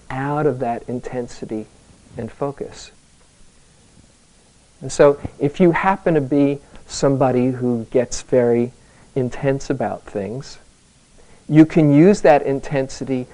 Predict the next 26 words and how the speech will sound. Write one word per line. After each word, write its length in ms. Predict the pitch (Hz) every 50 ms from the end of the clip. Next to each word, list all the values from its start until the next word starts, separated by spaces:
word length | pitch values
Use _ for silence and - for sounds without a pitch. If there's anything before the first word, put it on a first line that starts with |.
| - - - - -
to 100 | - -
spin 640 | - - - - - - - - - - 160 156 156 - -
out 380 | 135 131 127 131 143 139 -
into 320 | 123 120 120 120 - - 107
drama, 600 | 104 110 110 107 101 104 104 113 131 165 202 202 - - - - _ -
you 60 | 110
know, 240 | 92 90 87 82 - - _ _ - -
"Wow, 560 | - - - 160 160 151 151 - - - - - - - - - - - -
can't 200 | - 214 - -
believe 360 | - 190 180 170 175 165 156
what 100 | 143 151
happened, 380 | - - 135 151 - 135 - 123
this 160 | 170 165 -
is 120 | 156 151
great." 380 | - - - - 220 180 - - -
Or 1600 | - - - - - 254 226 208 190 185 175 160 151 - - _ _ _ _ _ - _ _ _ - - 165 175 185 185 180
you 180 | 170 156 143
can 320 | 135 - - 160 151 151 156
use 240 | 175 190 196 185 -
that 220 | 170 156 151 143
intensity 840 | 143 143 135 - - 151 139 135 - - - 127 135 131 127 131 131 -
in 440 | 131 123 123 123 123 120 120 123 - - - -
a, 160 | 127 123 120 - -
a 80 | 120
refined 720 | 117 123 127 - - - - 139 131 143 143 151 151 147
way 380 | 135 120 117 113 110 107 107 107